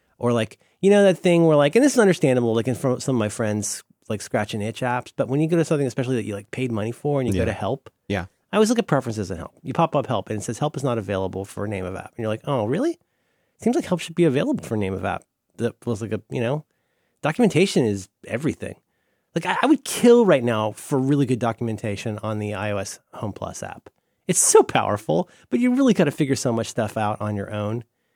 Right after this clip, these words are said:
Speaker 1: You know, what is, what does heartbeat mean on a smart home device?
Speaker 2: Yeah,
Speaker 1: I,
Speaker 2: right.
Speaker 1: I
Speaker 2: What is that?
Speaker 1: looked it up and I still don't understand, but it's in there as a feature. Things I love about Fantastical.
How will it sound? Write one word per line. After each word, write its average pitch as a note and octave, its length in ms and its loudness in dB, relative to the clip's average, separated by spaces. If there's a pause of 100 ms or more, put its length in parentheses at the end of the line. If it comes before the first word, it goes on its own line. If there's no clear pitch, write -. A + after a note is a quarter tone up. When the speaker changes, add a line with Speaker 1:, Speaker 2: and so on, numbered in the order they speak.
(120)
Speaker 1:
You B2 120 -2
know, B2 320 0
what E3+ 240 0
is, B3+ 160 0
what F#3+ 160 0
does F#3+ 280 -2 (440)
heartbeat - 640 -6
mean G2 340 -6 (140)
on B2 200 -2
a A2 160 -4 (260)
smart C#3+ 280 -4
home B2+ 160 -2
device? F2+ 320 -6
Speaker 2:
Yeah, A2+ 120 2
Speaker 1:
I, D#3 40 2
Speaker 2:
right. F#2 320 -6
Speaker 1:
I A#2+ 120 -2
Speaker 2:
What G#2 120 -2
is F#2+ 80 -12
that? E2 140 -6
Speaker 1:
looked D#3+ 180 2
it D#3 60 4
up C3+ 160 0
and A#2 60 0
I A2 40 0
still A#2 220 -4
don't A2 180 -2
understand, G2 460 -6
but A#2 100 0
it's C#3 140 0
in F3+ 100 6
there A2 140 4
as G2+ 100 0
a G#2 60 -2
feature. A#2 400 -4 (1400)
Things C4+ 180 4
I D4 60 8
love C#4+ 160 6
about B3+ 180 6
Fantastical. A#3 680 2